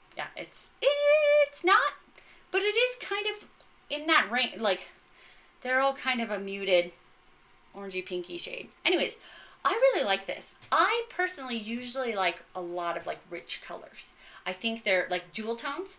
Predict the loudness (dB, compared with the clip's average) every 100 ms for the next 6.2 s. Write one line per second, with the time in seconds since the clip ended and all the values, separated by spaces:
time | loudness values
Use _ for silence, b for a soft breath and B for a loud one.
0 | -8 -2 -2 0 -2 -4 -8 -6 -8 -8
1 | -16 B B 6 10 8 6 2 2 4
2 | 4 2 0 -6 4 4 4 0 -2 -2
3 | -6 -10 -20 b b 0 2 2 0 2
4 | 0 0 -2 0 0 -4 -8 -12 -10 -6
5 | -4 -4 -6 -10 -4 -4 0 2 4 2
6 | 2 -2